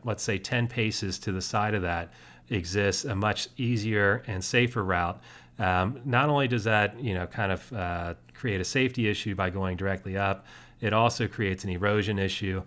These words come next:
And so whenever possible, if there is a switchback available, uh, please take it and do not shortcut it, um, because that just results in additional erosion.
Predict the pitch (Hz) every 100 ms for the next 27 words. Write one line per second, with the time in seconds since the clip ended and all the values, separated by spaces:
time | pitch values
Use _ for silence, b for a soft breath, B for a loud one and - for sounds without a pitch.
0 | B B B 98 92 - 101 92 104 117
1 | 110 - 98 95 - 101 95 - 95 95
2 | 90 90 - 127 110 - 104 98 113 90
3 | 98 101 90 90 90 117 117 87 - 110
4 | 104 - 101 90 95 87 107 87 90 92
5 | 87 - 104 90 - 82 80 - B B
6 | B B 85 82 85 85 101 87 98 92
7 | 95 - 92 87 95 92 - 87 87 92
8 | - 92 87 87 85 82 80